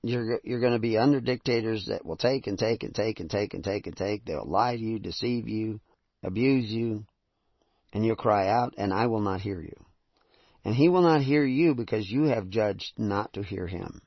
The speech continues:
As you judge, so shall ye be judged. Quid pro quo. This is the nature of the universe. I don't change those rules. It's just I observe them and I tell you that's the way it works.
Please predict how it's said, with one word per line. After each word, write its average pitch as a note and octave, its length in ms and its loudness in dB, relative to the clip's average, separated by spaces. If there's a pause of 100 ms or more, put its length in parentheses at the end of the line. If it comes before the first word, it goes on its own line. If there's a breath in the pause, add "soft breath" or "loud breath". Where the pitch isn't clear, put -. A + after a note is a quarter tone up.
(680)
As B2+ 180 2
you D3 120 2
judge, A2 280 2
so A#2 260 0
shall G#2+ 260 0
ye G2 160 -2
be G2+ 180 -4
judged. - 520 -10 (1000)
Quid A#2+ 280 -2 (180)
pro G2+ 360 0 (180)
quo. - 340 -6 (1300)
This A2+ 120 -6
is A#2+ 120 -6
the A#2+ 100 4
nature A2 440 2
of F#2+ 100 -2
the F2+ 60 -4
universe. F2 580 -6 (640)
I G2+ 80 -4
don't A2 180 0
change A2+ 320 2
those G#2+ 220 -2
rules. A2 540 -2
It's - 280 -10
just G2 300 -4
I F2 120 -6
observe G2+ 500 -2
them G#2 340 -2
and F#2 100 -6
I D#2+ 120 -6
tell F#2 280 -6
you E2+ 280 -8 (340)
that's F#2+ 240 -2
the A2 80 -6
way F2+ 140 -4
it - 100 -10
works. - 400 -14